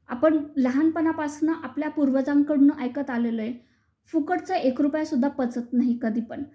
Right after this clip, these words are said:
आणि मीही यापूर्वी माझ्या व्हिडिओमध्ये सांगितलं आहे की जर आपण कोणाचा एक रुपया लुबाडला, तर आपले,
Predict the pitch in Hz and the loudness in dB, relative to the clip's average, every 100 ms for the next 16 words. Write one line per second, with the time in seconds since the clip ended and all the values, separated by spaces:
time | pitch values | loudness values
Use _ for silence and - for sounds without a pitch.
0 | _ - 233 262 285 302 370 339 285 277 | _ 0 4 6 6 6 2 0 -2 -2
1 | 269 269 240 240 285 285 254 247 240 247 | 2 2 0 -2 2 2 2 4 4 2
2 | 285 277 247 254 226 262 262 285 320 359 | -2 -4 -4 -4 -4 -4 -4 -2 -2 -4
3 | 349 320 320 294 294 285 294 381 370 339 | -4 -4 -2 -4 -6 -6 -6 -6 -6 -2
4 | 277 226 233 226 320 - - _ - 294 | 0 0 0 -2 -2 -4 -20 _ -4 0
5 | 330 339 247 254 | 0 -2 -6 -2